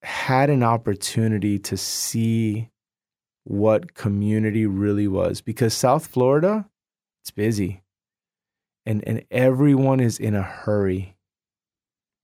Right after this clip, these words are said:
And you don't get to really sense community in South Florida. Even with a hundred and five relatives there, I didn't have the sense of community that I've had here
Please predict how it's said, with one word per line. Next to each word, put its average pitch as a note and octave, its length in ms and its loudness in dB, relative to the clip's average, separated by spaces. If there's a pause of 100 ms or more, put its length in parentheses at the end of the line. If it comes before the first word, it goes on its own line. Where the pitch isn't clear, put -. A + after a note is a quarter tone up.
(920)
And A2+ 460 0 (120)
you C3 160 2
don't F#3+ 200 2
get G3 160 2
to G#3+ 120 2
really F#3+ 340 4
sense A#2 580 -2
community G2 840 -2 (100)
in A2 100 -4
South G#2+ 280 -2
Florida. G2+ 300 0
Even F3+ 320 4
with F#3 220 2
a C3 60 0
hundred C#3 340 2
and B2 160 0
five A#2 420 0
relatives A2 640 0
there, F#2+ 420 0 (120)
I G2+ 120 -2
didn't A#2 440 -2
have G#2+ 380 -2
the G2 100 -4
sense G2 260 -6
of G2 140 -8
community G2 480 -2
that F#2 120 -2
I've F2+ 140 -2
had F#2 200 -2
here F#2+ 320 -4